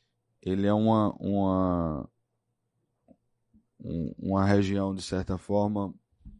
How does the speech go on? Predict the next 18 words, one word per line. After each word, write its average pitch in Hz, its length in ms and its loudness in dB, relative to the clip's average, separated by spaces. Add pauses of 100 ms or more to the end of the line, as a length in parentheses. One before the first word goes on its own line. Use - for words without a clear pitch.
(420)
muito 110 300 -8
unida, 90 500 -8 (680)
geograficamente 113 840 -2
falando, 73 320 -10 (500)
é - 60 -18
muito 101 240 -14
próximo. 73 380 -12 (1300)
E 110 640 2 (840)
a 107 100 0
grande 117 240 2
dificuldade 117 540 -2
nossa 107 420 -2
hoje 117 360 2
ainda 113 320 0
é 107 440 0 (160)
rodoviária, 110 760 2 (440)
rodovias, 92 600 2
né? 82 160 -10